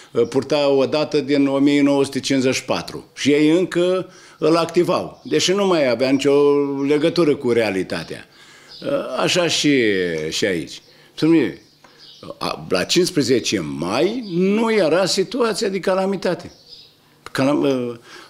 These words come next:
astea nu vin, uh, cu date fixe. Da? Fenomenele astea naturale vin când vin. Niciodată nu poți preconiza până la data de, până la data de.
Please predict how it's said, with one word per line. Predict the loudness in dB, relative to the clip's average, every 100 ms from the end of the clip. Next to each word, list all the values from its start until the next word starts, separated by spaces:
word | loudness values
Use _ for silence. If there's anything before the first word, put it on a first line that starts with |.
| _ -8
astea | -4 -2 0
nu | 0
vin, | 0 2 4
uh, | 4 2 2 -2 -4 -6 -10 -12 -14 -18 -8
cu | -4
date | 0 0 0
fixe. | -2 2 0 0 -4 -4 -6 -14 _ _ -20 -20 -20 _ _ -20 -14
Da? | -4 -2 -2 -8 _
Fenomenele | -2 2 4 4 2 4 2
astea | 0 0
naturale | 0 -2 -2 0 0 -2 -6 -10 -14 -14 -6
vin | 0 2 2 -2 -8 -20 _
când | 0 2 2
vin. | 2 0 -4 -18 _ _ _ _ _
Niciodată | -2 2 2 2
nu | 0
poți | 2 2 2
preconiza | 0 0 2 4 4 4 2 2
până | 2 2
la | 2
data | 0 0 2 2
de, | 2 0
până | 0 0
la | 0
data | -2 -2 -2
de. | -2 -4